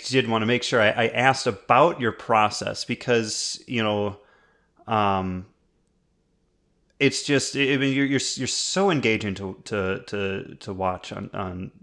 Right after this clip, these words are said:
you know, perform and, and hear. And, I mean, it really is just, like, a kind of all-around experience because as soon, for, for me, when I seen you perform, like, it's like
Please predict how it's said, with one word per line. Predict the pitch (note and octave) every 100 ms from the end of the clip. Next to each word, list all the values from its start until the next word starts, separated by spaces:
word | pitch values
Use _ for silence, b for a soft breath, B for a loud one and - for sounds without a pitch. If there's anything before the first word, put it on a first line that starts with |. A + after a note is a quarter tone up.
| _
you | G#2+
know, | F#2+ F2+ _
perform | - - - G2 F2+ F2+ - B B -
and, | G#2 F#2+ F#2+ -
and | G2+
hear. | - - B2 A#2
And, | A2+ -
I | C#3
mean, | C#3+ C3 G2 - _ B B B B _ _
it | C3+ C#3
really | C#3+ C3
is | A#2
just, | - A2+ -
like, | G#2+ - -
a |
kind | - - B2+
of | -
all-around | A#2 A2 G#2 G2
experience | - G#2 F2+ F2
because | G#2+ G2
as | G2
soon, | - A#2+ A2+ G#2+ G#2
for, | - G#2+ - _
for | A2
me, | B2 C#3+
when | B2 A2
I | G#2 - _ -
seen | - D#3
you | D#3
perform, | C#3 B2 B2+ B2 A2+
like, | A2 A2
it's | G#2+ -
like | G2+ F#2+ -